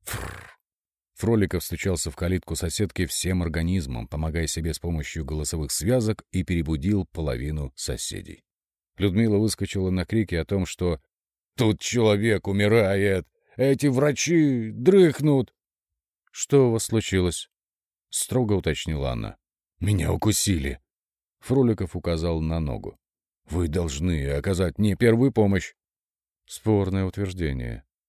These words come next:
подумала Людмила, направив свет фонарика на соседскую конечность, а вслух произнесла: «А кто вас укусил?» «Ежи, то есть ёж.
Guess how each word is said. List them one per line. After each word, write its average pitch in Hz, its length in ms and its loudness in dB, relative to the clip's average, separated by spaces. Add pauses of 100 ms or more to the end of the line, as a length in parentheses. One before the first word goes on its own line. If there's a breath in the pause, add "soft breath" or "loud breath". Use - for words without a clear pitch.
(160)
подумала 73 460 -2
Людмила, 87 520 -2 (180)
направив 98 560 -2
свет - 280 -4
фонарика 98 440 -2
на 87 120 -2
соседскую 76 560 -6
конечность, 69 720 -10 (260 soft breath)
а 110 160 -2
вслух 135 300 -4
произнесла: 76 680 -4 (840)
«А 143 160 4
кто 147 260 2
вас 104 160 2
укусил?» 87 480 -2 (640)
«Ежи, 131 880 2
то 185 120 4
есть 190 240 0
ёж. 120 560 4